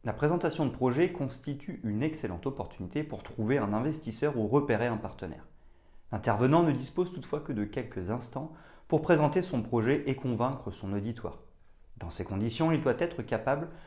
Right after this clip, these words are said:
de présenter son idée pour capter l'attention de son interlocuteur. C'est là que rentre en jeu le pitch de présentation. Le pitch est défini comme une présentation courte et percutante. Il résume l'essentiel en quelques phrases afin de persuader rapidement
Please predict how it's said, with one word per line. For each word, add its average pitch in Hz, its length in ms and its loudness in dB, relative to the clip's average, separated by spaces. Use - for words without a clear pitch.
de 120 60 0
présenter 143 460 6
son 120 200 2
idée 151 220 6
pour 165 260 -4
capter 151 320 0
l'attention 113 480 0
de 107 100 -4
son 101 200 -6
interlocuteur. 113 720 -2
C'est - 160 2
là 127 140 10
que 147 120 2
rentre 110 380 4
en 107 120 2
jeu 117 120 0
le 107 140 -4
pitch 120 260 -8
de 98 60 0
présentation. 87 580 -10
Le 147 100 4
pitch 165 240 -2
est 143 40 8
défini 123 400 2
comme 104 180 0
une 101 100 -2
présentation 113 920 -2
courte - 300 -2
et 90 60 -6
percutante. - 680 -6
Il 95 120 -2
résume 104 400 0
l'essentiel 139 560 0
en 104 80 -2
quelques 98 360 -4
phrases 160 320 0
afin 143 260 0
de 120 100 0
persuader 110 500 -2
rapidement 123 640 -2